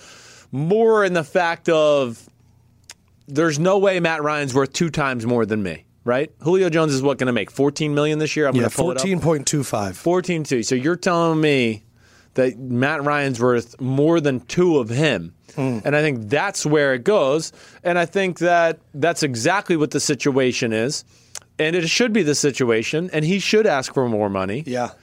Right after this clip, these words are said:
Speaker 2: Well, remember,
Speaker 1: And
Speaker 2: we
Speaker 1: what?
Speaker 2: talk-, we talked about
Speaker 1: Yeah.
Speaker 2: this in terms of who did you think of first? And people were like, "Oh, I thought of Julio Jones getting Matt Ryan all that money." And now he's sitting there with a contract that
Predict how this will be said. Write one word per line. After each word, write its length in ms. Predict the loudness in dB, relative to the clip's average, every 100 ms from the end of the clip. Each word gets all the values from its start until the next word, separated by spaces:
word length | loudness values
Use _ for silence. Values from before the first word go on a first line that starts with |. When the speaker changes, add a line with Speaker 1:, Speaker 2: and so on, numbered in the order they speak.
| _ -20 -20 -20 -20 -10 -4
Speaker 2:
Well, 100 | 0
remember, 200 | 0 0
Speaker 1:
And 80 | -2
Speaker 2:
we 60 |
Speaker 1:
what? 80 | -2
Speaker 2:
talk-, 220 | -2 0
we 100 | 0
talked 280 | 0 0 0
about 120 | 0 0
Speaker 1:
Yeah. 100 | 0
Speaker 2:
this 340 | -2 -4 -6
in 140 | -4 -2
terms 240 | -2 0
of 100 | -2
who 160 | 0 -2
did 160 | 0 -2
you 60 |
think 220 | -2 -2 -2
of 120 | -2
first? 400 | -2 -2 -2 -4
And 60 | -2
people 100 | 2
were 60 |
like, 140 | 0 2
"Oh, 100 | 0
I 60 |
thought 120 | 0 -2
of 60 | 0
Julio 280 | 0 0
Jones 340 | 0 0 0 0
getting 260 | -2 -2 -2
Matt 180 | -2 0
Ryan 280 | 0 2
all 100 | 2
that 180 | 0 -2
money." 460 | -2 0 0 -2 -4 -14 -20 -20 -6
And 100 | -2
now 160 | 0 0
he's 280 | 0 0
sitting 260 | 0 -2 0
there 260 | 2 2 2
with 180 | 0
a 100 | 0
contract 580 | -2 -4 -4 -2 -2 -2
that 240 | -2 -4